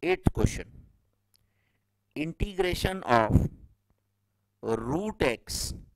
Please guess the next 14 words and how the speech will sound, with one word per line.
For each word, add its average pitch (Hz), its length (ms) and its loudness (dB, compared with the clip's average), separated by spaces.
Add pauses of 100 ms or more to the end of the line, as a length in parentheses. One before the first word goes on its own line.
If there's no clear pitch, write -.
(520)
plus 135 400 4 (1040)
cube 185 420 2
root 226 300 6
of - 240 10
x - 400 -14 (1800)
dx, 131 460 -8 (840)
root 156 440 0
x - 260 -6 (400)
plus 123 320 2 (120)
cube 135 300 4
root 185 240 6
of - 180 6
x - 280 -8 (300)
dx। - 520 -10